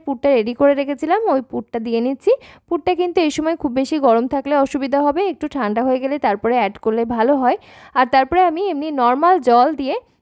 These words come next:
চারিদিকে একটু বুলিয়ে দিলাম যাতে শিল হয়ে যায়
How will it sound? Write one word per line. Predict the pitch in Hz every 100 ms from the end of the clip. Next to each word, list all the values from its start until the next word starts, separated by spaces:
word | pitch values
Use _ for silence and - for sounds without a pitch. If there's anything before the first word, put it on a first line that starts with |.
| _ 277
চারিদিকে | 233 262 262 285 320
একটু | - 359 539 - - _ 262
বুলিয়ে | 285 311 320
দিলাম | 339 466 466
যাতে | 233 214 453 554 - -
শিল | 320 320
হয়ে | 320 294
যায় | 440